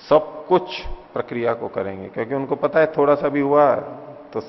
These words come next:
असफल हो जाएगा। और व्यक्ति छोड़ता कहां पर है? जब पता है कि इससे कुछ होना जाना तो है नहीं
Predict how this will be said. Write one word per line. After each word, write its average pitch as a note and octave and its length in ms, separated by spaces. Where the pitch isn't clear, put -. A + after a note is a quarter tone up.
असफल A#2+ 320
हो A2+ 120
जाएगा। G2+ 340
और G2+ 120
व्यक्ति G#2+ 720
छोड़ता C3 400
कहां C#3 260
पर C#3+ 180
है? D3 320
जब G#2 140
पता C3 180
है C#3 140
कि C3 80
इससे B2+ 220
कुछ A#2+ 180
होना A#2 200
जाना A#2 280
तो A2+ 120
है A2 240
नहीं A#2+ 280